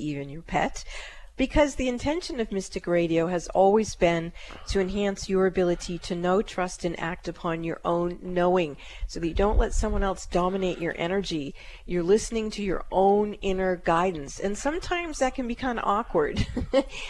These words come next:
because other people are like, "What? You're not just following the norm?" Well,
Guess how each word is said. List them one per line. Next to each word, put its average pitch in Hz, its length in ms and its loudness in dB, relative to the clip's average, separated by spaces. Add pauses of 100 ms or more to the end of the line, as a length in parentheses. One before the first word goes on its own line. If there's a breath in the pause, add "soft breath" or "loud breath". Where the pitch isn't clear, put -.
(140 loud breath)
because 311 260 4
other 285 180 6
people 294 320 2
are 240 60 4
like, 202 320 4
"What? 185 500 4
You're 220 140 -2
not 196 240 -2
just - 220 -8
following 190 400 4
the 170 60 -2
norm?" 185 440 0 (460 loud breath)
Well, 226 440 4